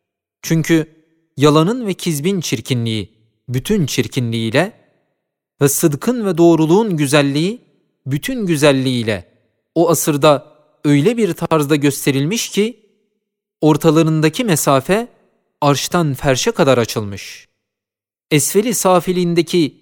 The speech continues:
Müseylime-i Kezzab'ın derekesinden, alâ-i illiyinde olan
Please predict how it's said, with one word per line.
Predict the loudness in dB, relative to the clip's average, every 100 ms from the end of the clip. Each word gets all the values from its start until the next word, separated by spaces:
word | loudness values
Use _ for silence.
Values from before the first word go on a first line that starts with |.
| _ -6
Müseylime-i | -4 -2 -2 0 0 0 -2
Kezzab'ın | -2 0 4 4 4 0
derekesinden, | 0 0 -2 -6 -4 0 0 -2 -8 _ _ _ _ _ _ _
alâ-i | 0 2 4 4 2
illiyinde | 0 -2 0 0 0 0 2
olan | 4 4 2 0